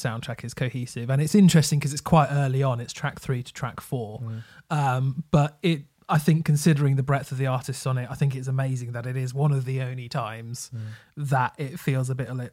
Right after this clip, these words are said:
Speaker 1: little bit like, "Oh, that doesn't quite work." But yeah, there's, like, four maybe three or four times on this t-, entire record where that happens. And considering it's twenty-seven tracks,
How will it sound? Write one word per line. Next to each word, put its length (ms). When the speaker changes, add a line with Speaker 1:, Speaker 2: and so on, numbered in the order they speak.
Speaker 1:
little 240
bit 160
like, 160
"Oh, 140
that 140
doesn't 320
quite 440
work." 440
But 300
yeah, 180
there's, 180
like, 260
four 560
maybe 240
three 360
or 120
four 280
times 320
on 120
this 140
t-, 100
entire 480
record 340
where 120
that 140
happens. 400
And 100
considering 380
it's 120
twenty-seven 680
tracks, 480